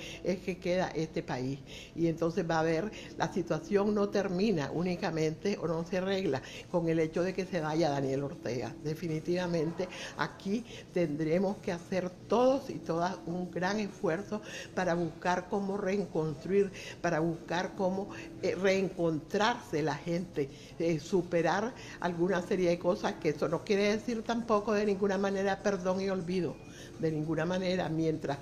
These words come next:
un crimen que es injusticia, definitivamente se, se vuelve a reinci-, a reincidir en su comisión.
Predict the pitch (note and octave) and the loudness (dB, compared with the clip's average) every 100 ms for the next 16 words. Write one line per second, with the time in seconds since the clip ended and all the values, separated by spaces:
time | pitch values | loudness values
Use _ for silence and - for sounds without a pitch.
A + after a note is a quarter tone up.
0 | - - - G#3+ A3+ - G#3+ G#3 D3+ D3 | -10 -12 0 0 2 4 4 6 2 0
1 | F#3+ F#3 G#3 F#3+ E3+ D#3 C3+ G3+ B3 - | 0 0 0 -2 -2 -4 -2 -2 -2 -2
2 | G#3 - - - E3+ F3+ E3+ D#3+ F3 F3+ | -4 -6 -14 -2 0 0 -2 0 0 0
3 | F3+ E3 E3+ F#3+ - - - - F3 D#3 | 2 2 0 -2 -4 -8 -4 4 4 4
4 | - - F3 D#3+ F#3+ G#3+ E3+ - B2+ D3+ | -4 2 4 6 6 6 4 2 0 0
5 | D3 F3 - D3 C3+ D#3+ D#3+ D#3+ D3+ D3+ | -2 -4 0 2 4 2 2 2 0 -2
6 | D#3+ E3 E3 D3+ C#3+ C3+ B2+ - B2+ A#2 | 2 0 0 -2 0 0 -2 0 0 -2